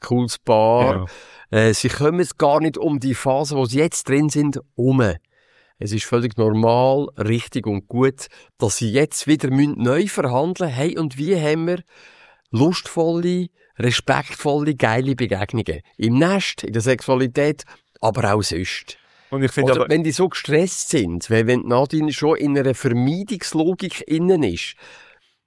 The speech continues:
Speaker 1: dann ist nicht einmal Schnurren mit ihr schön. Oder wenn, wenn er eh schon vorweg ab, äh, enttäuscht und traurig ist und kränkt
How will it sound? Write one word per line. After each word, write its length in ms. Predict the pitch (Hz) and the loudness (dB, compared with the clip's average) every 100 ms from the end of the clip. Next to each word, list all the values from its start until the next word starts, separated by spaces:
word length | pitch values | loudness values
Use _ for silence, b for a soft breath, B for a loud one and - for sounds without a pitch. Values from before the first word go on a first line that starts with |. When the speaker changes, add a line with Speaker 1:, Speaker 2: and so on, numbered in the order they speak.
| _ | _
Speaker 1:
dann 100 | 147 | -2
ist 180 | 143 127 | 0 0
nicht 240 | 170 160 170 | 0 2 2
einmal 200 | 151 131 | 0 0
Schnurren 480 | - 120 196 254 | 0 2 2 2
mit 120 | 202 202 | 0 0
ihr 220 | 202 202 | 0 0
schön. 540 | - 269 175 147 139 107 b b b | 0 -4 -4 -6 -10 -16 b b b
Oder 280 | 120 131 131 | 0 2 4
wenn, 180 | 143 127 | 2 2
wenn 220 | 135 135 | 0 2
er 360 | 135 143 131 147 - | 0 -2 0 -2 -2
eh 200 | 139 190 | -2 0
schon 180 | 135 117 | 2 0
vorweg 540 | - 127 117 139 - - | 2 2 2 0 -2 0
ab, 260 | 117 147 - - | 2 2 -2 -8
äh, 460 | - - - 87 85 | -4 -4 -4 -6 -2
enttäuscht 600 | 147 120 135 156 190 - | 0 0 0 0 -2 -2
und 180 | 156 120 | -2 0
traurig 480 | 113 120 185 196 - | 0 2 2 0 2
ist 300 | 156 170 - | 2 2 -2
und 240 | - 123 | -2 -2
kränkt 600 | - - 110 131 170 - | -4 -4 -2 -2 -6 -10